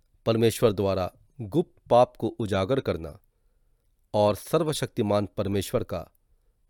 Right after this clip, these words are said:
प्रत्यक्ष निर्णय। आप इन तीनों में से किसको चाहेंगे कि परमेश्वर आपको जगाने के लिए उपयोग करे?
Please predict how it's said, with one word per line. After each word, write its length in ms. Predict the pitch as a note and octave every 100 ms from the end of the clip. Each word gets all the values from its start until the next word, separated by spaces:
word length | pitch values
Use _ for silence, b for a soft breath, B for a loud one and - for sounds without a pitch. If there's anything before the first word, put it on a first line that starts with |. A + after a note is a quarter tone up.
| -
प्रत्यक्ष 560 | A2+ - B2 B2 -
निर्णय। 400 | F2+ F#2+ E2 F2+ - _ - _ _ _ _ _ _ _ _ -
आप 200 | C3 C3+ -
इन 120 | G#3
तीनों 340 | F#3+ D3 C#3 C3+
में 120 | G2+
से 240 | - E2+ - _ _ _ _ _ -
किसको 360 | F3+ - - G3
चाहेंगे 540 | B2+ G#2 G2+ F2 - _ _ _ _ _ _ -
कि 100 | B2
परमेश्वर 560 | - A2+ A2 - A#2 -
आपको 360 | G#2+ - A2
जगाने 420 | F#2 G2+ G2+ G#2+
के 120 | G2+ F#2+
लिए 260 | F2 E2 _ _ _ -
उपयोग 480 | G#2+ A2 A2 A2 -
करे? 240 | E2